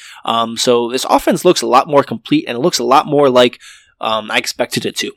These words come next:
heading into this season. Um, you know, Jeff Sims just wasn't, he, you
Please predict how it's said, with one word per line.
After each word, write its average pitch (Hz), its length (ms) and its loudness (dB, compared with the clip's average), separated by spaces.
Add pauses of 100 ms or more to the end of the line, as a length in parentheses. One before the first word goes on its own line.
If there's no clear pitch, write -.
heading 117 300 -6
into 117 160 -6
this 110 180 -8
season. 104 420 -6 (400)
Um, 113 300 -6
you 127 80 -4
know, 131 80 0
Jeff 139 200 2
Sims 127 360 0
just - 240 -6
wasn't, 120 420 -2
he, 127 220 -4
you 123 240 -8